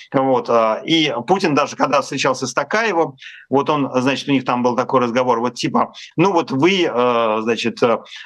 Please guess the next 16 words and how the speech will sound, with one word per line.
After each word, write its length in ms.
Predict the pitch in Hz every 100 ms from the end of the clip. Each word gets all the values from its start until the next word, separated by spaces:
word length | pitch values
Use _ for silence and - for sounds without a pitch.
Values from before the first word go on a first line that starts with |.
| -
э, 280 | 123 123 117
Хасым, 440 | 131 127 139 127
э, 380 | 123 120 117 113
Жомарт, 480 | 123 127 127 - 127
э, 600 | 117 113 117 120 117 113 107
председательствуете, 1080 | 131 127 143 135 127 127 113 - 127 120 113
э, 60 |
в, 500 | 107 107 104 104 104
в 60 | 104
шосе, 560 | - 208 220 - 160 - - - -
затем 400 | 127 131 160 131
в 60 |
О 20 | 123
Д 120 | 123
К 180 | 135 131
Б, 420 | 156 214 196